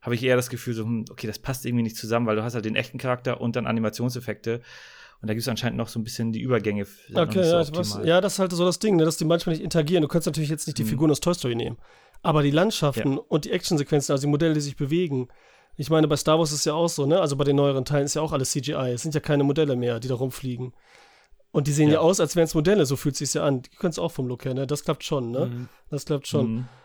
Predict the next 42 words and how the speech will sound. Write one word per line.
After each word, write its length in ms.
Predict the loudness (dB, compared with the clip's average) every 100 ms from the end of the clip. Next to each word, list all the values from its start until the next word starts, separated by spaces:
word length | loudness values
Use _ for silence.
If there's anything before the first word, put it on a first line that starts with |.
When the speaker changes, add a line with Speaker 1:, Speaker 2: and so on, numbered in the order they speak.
| _
Speaker 2:
Aber 260 | 2 4 2
das 220 | 0 -2
erste 280 | 2 0 0
Ding 140 | 2 2
ist, 300 | 2 -2 _ _ _ _ _ _ _ _ _
es 120 | -6
ist 160 | -2 2
ja 80 | 2
so 100 | 2
ein 80 | 2
bisschen, 300 | 2 2 2
es 160 | 2
war 100 | 4
ja 100 | 4 4
so 80 | 2
ein 60 |
bisschen 200 | 0 -2
Buzz 220 | 0 -2
Lightyears 480 | -4 0 0 0 -4
Schuld. 460 | 0 2 2 0 -8 -14
Ist 120 | -4
ja 100 | -2
wichtig 240 | -4 -8
hier, 260 | -6 -4 0
ne? 260 | 2 2 0 _ _ _ _
Speaker 3:
Ja. 160 | -8 0
Speaker 2:
Buzz, 260 | 0 0
dass 180 | -2 -4
sie 80 | -2
auf 100 | -2
dem 120 | -2
Planeten 380 | 2 4 2 2
sind 260 | 0 0
und 100 | 0
so, 120 | -2 -2
das 100 | -2
ist 80 |
ja 60 | -4
das 100 | -2
Allerwichtigste 640 | 0 0 0 -6 -6 -4
eigentlich 280 | 0 -2 -2
hier. 220 | -2 -2